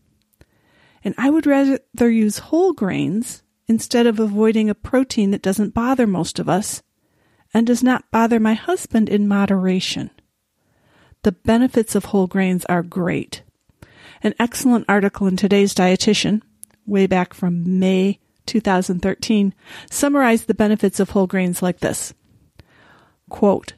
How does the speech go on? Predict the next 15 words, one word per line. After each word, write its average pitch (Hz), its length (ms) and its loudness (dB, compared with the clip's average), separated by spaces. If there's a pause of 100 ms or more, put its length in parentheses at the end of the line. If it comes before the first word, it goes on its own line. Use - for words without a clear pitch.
(680)
"Overall, 233 720 2 (220)
studies 262 480 0
show 214 240 2
that - 160 -4
consuming 202 520 -2
two - 280 -2
to 285 100 0
three 294 240 2
servings 208 480 0
of 175 80 -8
whole 226 320 0
grain 240 320 2
foods 208 380 -2
per - 280 0
day 180 400 0